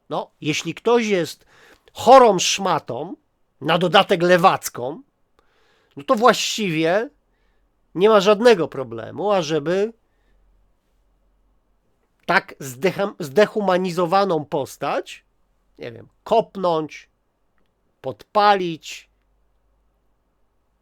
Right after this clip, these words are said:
zrobić wiele innych rzeczy, które,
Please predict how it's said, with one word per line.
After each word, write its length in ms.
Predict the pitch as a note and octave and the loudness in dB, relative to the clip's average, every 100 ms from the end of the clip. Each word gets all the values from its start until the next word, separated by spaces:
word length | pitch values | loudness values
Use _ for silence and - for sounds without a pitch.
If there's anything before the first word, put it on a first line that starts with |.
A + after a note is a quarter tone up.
| _ _ _ _ _ _ _ _ _ _ _ _ _ _ _ _ _ _ _ _ _ _ _ _ - | _ _ _ _ _ _ _ _ _ _ _ _ _ _ _ _ _ _ _ _ _ _ _ _ -12
zrobić 380 | C#3 F3+ F3 D#3+ | -6 -6 -6 -4
wiele 260 | A#3 A#3+ | -2 -2
innych 560 | - G3 F#3+ F3+ F#3 _ _ _ _ _ _ C3 | -4 -8 -6 -6 -8 _ _ _ _ _ _ -12
rzeczy, 440 | B2 E3 - G#3+ | -4 -4 -4 -10
które, 640 | - - E3+ E3 D#3+ E3+ | -10 -6 -4 -2 -2 -4